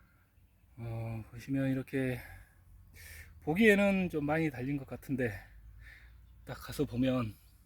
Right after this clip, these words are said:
개수 파악을 좀 해보면, 아, 많이 빈 데가 너무 많아가지고, 네, 그다지 많은, 하여튼 삼백 박스만 좀 넘으면 될 것 같습니다.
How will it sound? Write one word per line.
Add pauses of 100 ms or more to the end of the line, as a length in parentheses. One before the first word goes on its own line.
(680)
개수
파악을
좀
해보면, (840)
아, (120)
많이
빈
데가
너무
많아가지고, (1500)
네, (100)
그다지
많은, (1300)
하여튼
삼백
박스만
좀
넘으면
될
것
같습니다.